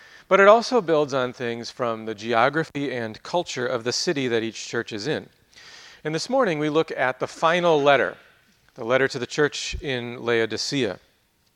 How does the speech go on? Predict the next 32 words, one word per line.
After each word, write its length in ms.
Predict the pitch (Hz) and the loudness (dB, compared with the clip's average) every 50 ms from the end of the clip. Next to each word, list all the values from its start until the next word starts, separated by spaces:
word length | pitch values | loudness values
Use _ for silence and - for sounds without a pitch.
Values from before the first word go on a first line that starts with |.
| - - - | -20 -16 -12
So 140 | - 139 | -6 2
Revelation 500 | 120 139 165 190 196 185 196 - - 151 143 | 6 6 6 6 6 2 2 0 -2 -4 -4
chapter 320 | - 160 139 - - 131 113 | -2 -2 -2 -2 -2 -6 -8
three, 340 | - - 151 143 175 214 - - - - - - - - - - | -8 -6 -4 -4 -4 -4 -8 -12 -20 -20 -20 -20 -20 -20 -14 -8
and 240 | 127 120 117 113 117 | -6 -4 -4 -2 -2
we'll 80 | 117 | -2
begin 400 | 117 117 120 110 139 156 156 156 | -2 -4 -4 -4 -2 -2 -2 -2
in 240 | 143 143 131 127 123 | -4 -6 -6 -6 -6
verse 260 | 107 113 120 113 - | -4 -2 -2 -2 -4
fourteen. 640 | - - 143 135 - - - 147 127 113 104 98 90 | -4 -2 -2 -4 -4 -6 -8 -6 -6 -6 -6 -8 -10
You 60 | 98 | -16
can 100 | - 113 | -20 -14
follow 320 | - - 123 113 113 110 110 | -6 -4 0 0 2 2 0
along 300 | 107 107 110 107 107 104 | 0 0 0 0 0 -2
as 160 | 104 101 95 | -4 -4 -2
I 80 | 98 95 | -2 -2
read. 300 | 95 95 95 92 98 - - _ _ _ _ _ _ _ _ _ _ _ _ _ _ - - - - - - - - - - - | -2 -2 -6 -8 -10 -12 -18 _ _ _ _ _ _ _ _ _ _ _ _ _ _ -20 -20 -20 -20 -20 -20 -20 -20 -20 -16 -12
"And 80 | - 151 | -8 -4
to 60 | - 160 | 0 2
the 140 | 180 190 | 4 4
angel 300 | 190 214 247 240 240 233 | 4 4 4 2 2 2
of 100 | 208 180 | 2 2
the 60 | 151 170 | 0 -2
church 400 | - - 185 180 175 - - - | -2 0 0 0 0 -2 -6 -6
in 260 | - 165 147 139 135 | -4 -4 -4 0 2
Laodicea 800 | 135 135 135 131 120 123 - - - 156 147 120 104 101 107 | 2 4 4 4 2 0 -2 -2 -2 -2 0 0 0 0 0
write, 480 | 117 120 113 92 98 147 - - - - - - - - - _ _ _ _ _ - | 0 2 2 2 2 2 -4 -8 -12 -14 -14 -16 -16 -16 -18 _ _ _ _ _ -2
the 100 | - 139 | 0 0
words 540 | 135 135 156 165 180 185 190 196 185 147 185 | 2 4 4 6 6 6 4 2 2 0 -2
of 320 | 180 160 160 160 151 127 | 0 2 2 2 2 0
the 180 | 123 135 139 147 | -2 -4 -4 -2
Amen, 600 | 139 139 147 143 135 131 120 104 90 87 - - | -2 -2 -2 -2 0 0 0 0 0 -2 -8 -14